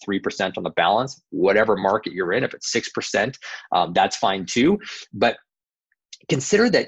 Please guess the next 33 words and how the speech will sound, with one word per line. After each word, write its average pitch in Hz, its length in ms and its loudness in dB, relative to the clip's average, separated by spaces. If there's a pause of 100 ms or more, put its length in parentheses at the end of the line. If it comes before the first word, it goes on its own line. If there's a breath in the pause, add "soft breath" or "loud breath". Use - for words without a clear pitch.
you 139 160 4
have 147 240 0
to - 80 0
draw 120 420 4
out 92 320 0
for 165 100 -10
them. 190 300 -4 (320 loud breath)
They 147 300 2
think 135 400 -2
that 110 160 -4
they're 117 220 2
paying 120 460 -6
you, 170 280 0
so - 100 0
let's 120 120 2
say 117 40 -4
it's 92 80 -8
a - 80 -16
four 107 180 4
hundred 101 160 0
thousand 104 260 2
dollar 90 200 0
home. 113 280 -6 (320 loud breath)
They 123 200 2
think 220 220 0
that 240 100 -2
they're 151 120 4
paying 123 300 -2
you 107 100 -2
the 92 80 -2
sixteen - 420 -4
thousand 87 380 0
dollars, 87 400 0